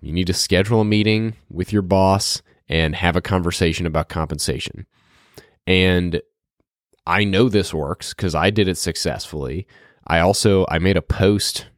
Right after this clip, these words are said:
not too long ago, like, sometime towards the end of last year,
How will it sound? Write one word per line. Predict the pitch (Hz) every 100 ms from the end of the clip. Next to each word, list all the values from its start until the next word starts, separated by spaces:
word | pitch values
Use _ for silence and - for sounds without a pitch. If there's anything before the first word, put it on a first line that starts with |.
| -
not | 92 87 -
too | - 110
long | 104 82 90 107
ago, | 90 82 73 73 85 -
like, | 87 -
sometime | - 113 123 101 92 85 _ _ _ _ _ _ _ _ _ _ _ _ -
towards | 131 117 87
the | 95
end | - 95
of | 90 71
last | 71 87 117 -
year, | - - -